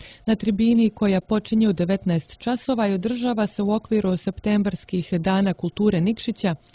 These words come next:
o dijelu Gojka Đoga govorit će književnik Budimir Dubak, a odlomke iz Đogovog dijela čitat će saradnice u nastavi sa studijskog programa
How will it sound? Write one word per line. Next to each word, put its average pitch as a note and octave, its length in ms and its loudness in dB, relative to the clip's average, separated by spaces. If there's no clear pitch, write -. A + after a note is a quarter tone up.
o A3+ 100 2
dijelu A3+ 360 2
Gojka F#3+ 600 0
Đoga A3+ 460 0
govorit F#3+ 420 -2
će G3 120 -2
književnik G#3 600 0
Budimir E3+ 520 2
Dubak, G#3+ 480 -2
a C4 200 0
odlomke G#3+ 540 2
iz F#3 160 0
Đogovog F3+ 520 0
dijela A3 380 2
čitat G#3 300 -2
će F#3+ 120 -4
saradnice G3 640 0
u E3+ 40 0
nastavi G3+ 500 0
sa F#3 260 0
studijskog G#3 800 -2
programa G#3+ 580 2